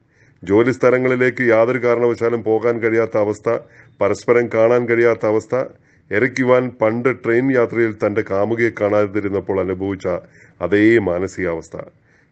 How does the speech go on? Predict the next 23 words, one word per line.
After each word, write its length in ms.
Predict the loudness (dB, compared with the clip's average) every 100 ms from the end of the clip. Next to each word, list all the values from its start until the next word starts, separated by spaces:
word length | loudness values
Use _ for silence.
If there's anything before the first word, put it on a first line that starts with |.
| -2
ഇവിടെയാണ് 520 | 2 4 2 2 -2 -8 -8
പ്രകൃതിയുടെ 640 | -6 -4 -4 -2 -2 -4 -8 -8
അല്ലെങ്കിൽ 300 | -6 -4 -4
ഈശ്വരന്റെ 520 | -4 -2 -2 0 0
ഇടപെടൽ 440 | 0 0 -2 -4 -8
എന്നത്. 320 | -8 -4 -6 -8 -14 _ _ _ _ 0
ഇവാന്റെ 340 | 2 2 2
കണ്ടുപിടുത്തമായ 800 | 0 0 0 0 0 2 4 2
Zoom-ിനെ, 540 | 0 -2 -2 -2 -2
Zoom-ിന്റെ 560 | -4 -10 -6 -2 0 0
രൂപത്തിൽ 480 | 0 -2 -4 -6 -8 -4
ലോകമെമ്പാടും 880 | 0 2 2 2 4 4 4 0 -4 _ _ _ -6
അതൊരു 220 | -2 0
ആശ്വാസമായി 760 | 0 -2 0 -2 -2 -4 -2 -2
മാറിയത്. 600 | -4 -4 -4 -8 -10 -16 _ _ _ _ 0
വീടുകളിലിരുന്നു 680 | 2 4 2 2 2 2
കൊണ്ട് 200 | 0 0
ജോലി 300 | 0 0 2
ചെയ്യുന്നവർക്ക് 480 | 0 0 0 -2 -2
Zoom 420 | -4 -2 -4 -2
എന്ന 140 | -2 -2
വീഡിയോ 320 | 0 0 0
കോൺഫറൻസിംഗ് 760 | 0 -2 0 -2 -2 -4 -6